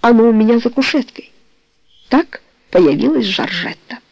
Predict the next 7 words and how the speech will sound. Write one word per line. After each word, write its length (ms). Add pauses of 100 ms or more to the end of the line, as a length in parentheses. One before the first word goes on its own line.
(1500)
Глава 560
двадцать 420
четвёртая. 640 (340)
И 80
когда 360
они 160
говорили, 580